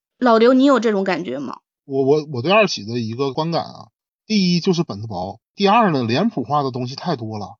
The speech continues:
Speaker 2: 就是包括之前那个，呃，那个，那个一黑天就 emo 那个，呃，就包括他，他们的组合后期出那个《迎财》是那个东西，就是包括之前我前面已经鞭挞过一遍的酷酷的疼，啊，脸谱化的东西太多了，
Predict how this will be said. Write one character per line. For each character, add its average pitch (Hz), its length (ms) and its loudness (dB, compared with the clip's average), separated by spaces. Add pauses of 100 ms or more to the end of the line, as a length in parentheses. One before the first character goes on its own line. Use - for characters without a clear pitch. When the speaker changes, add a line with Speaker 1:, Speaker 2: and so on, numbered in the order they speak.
(120)
Speaker 2:
就 220 100 -4
是 196 100 0
包 170 220 2
括 165 220 2
之 139 200 -8
前 107 320 -6
那 135 140 -6
个， 110 160 -12
呃， 92 840 -12
那 107 120 -10
个， 104 80 -8
那 107 100 -6
个 101 140 -4
一 147 180 -6
黑 131 180 -2
天 123 220 -4
就 123 80 0
emo 120 400 -2
那 98 100 -10
个， - 200 -18 (160)
呃， 104 440 -8
就 131 200 -2 (160)
包 143 120 2
括 147 120 2
他， 147 100 0
他 139 180 -2
们 143 80 -2
的 147 80 -2
组 110 120 -10
合 110 100 -4
后 139 160 -2
期 123 140 -4
出 120 180 -8
那 123 60 -4
个 120 80 -2
《迎 107 180 -4
财》 117 300 -6
是 131 60 -4
那 117 120 -4
个 98 80 -6
东 87 180 -12
西， - 120 -14
就 165 100 -4
是 151 160 -2
包 - 200 -6
括 151 160 0
之 131 180 -8
前 127 200 -2
我 104 220 -6
前 120 220 -2
面 156 80 2
已 131 40 0
经 139 120 2
鞭 175 200 -2
挞 180 220 0
过 131 100 0
一 113 120 -4
遍 147 160 -2
的 113 80 -6
酷 196 180 2
酷 190 80 8
的 151 100 4
疼， 113 300 -6 (140)
啊， 120 160 -6
脸 156 240 2
谱 196 160 2
化 190 160 6
的 160 100 0
东 151 140 0
西 160 80 -2
太 190 260 2
多 101 220 -6
了， 92 160 -14